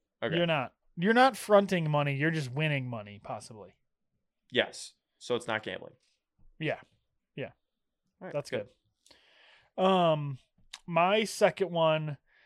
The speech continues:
Speaker 2: is, um, well, you took my second one. My second one was supposed to be bingo. But my next one now is joining a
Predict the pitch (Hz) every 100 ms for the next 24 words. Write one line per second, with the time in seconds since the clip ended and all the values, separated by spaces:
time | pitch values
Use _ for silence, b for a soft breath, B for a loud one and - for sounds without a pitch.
0 | _ - 165 156 143 127 - 156 139 131
1 | 123 120 - _ 147 170 165 151 165 -
2 | 208 165 139 143 135 123 120 135 170 147
3 | 139 131 131 - - 147 139 123 127 123
4 | 110 92 - _ _ b b b - 156
5 | 156 151 175 - 185 160 139 147 - _
6 | _ _ _ _ _ _ _ - 175 175
7 | 196 185 143 160 156 147 131 - - 160
8 | 139 180 185 185 175 165 156